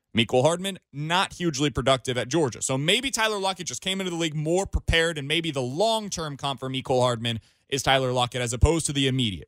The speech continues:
But if you're just telling me right now, Mecole Hardman could turn into the career of Tyler Lockett, and I get to sign up for six hundred and fifty, six hundred, five fifty, and nine hundred and fifty yards over the first four years of his career,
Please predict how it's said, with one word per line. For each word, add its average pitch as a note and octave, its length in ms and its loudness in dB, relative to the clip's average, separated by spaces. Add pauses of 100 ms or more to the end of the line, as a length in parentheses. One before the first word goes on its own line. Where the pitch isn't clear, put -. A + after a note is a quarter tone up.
But F3 220 6 (640)
if C#3 160 6
you're A3+ 200 2
just D4 200 -2
telling B3 240 2
me G#3+ 80 -2
right F3+ 260 0
now, B2+ 440 -6 (640)
Mecole G#3+ 420 4
Hardman G#3+ 360 -2
could - 180 -8
turn G#3+ 300 2
into G3 240 0
the D3 80 -2
career D#3+ 580 -2
of B2+ 400 -4
Tyler D#3 340 0
Lockett, E3 440 -2
and C#3+ 160 -2
I F3+ 100 4
get F#3 160 -6
to D3+ 60 -10
sign F3 240 0
up F#3 160 -4
for B2 160 -4
six - 320 -2
hundred G#3 200 4
and F#3 120 -6
fifty, F#3+ 440 -4 (160)
six - 320 2
hundred, F#3+ 420 2 (180)
five G#3 380 2
fifty, G3 520 -4
and B2+ 220 0
nine F3 220 4
hundred G3+ 260 0
and F3 100 -12
fifty G3 260 -6
yards F#3 360 0
over D#3 140 -2
the C3 80 -2
first F#3 240 -2
four G3+ 240 4
years F#3+ 240 -4
of F3 80 -8
his F3 80 -4
career, G#3+ 280 -2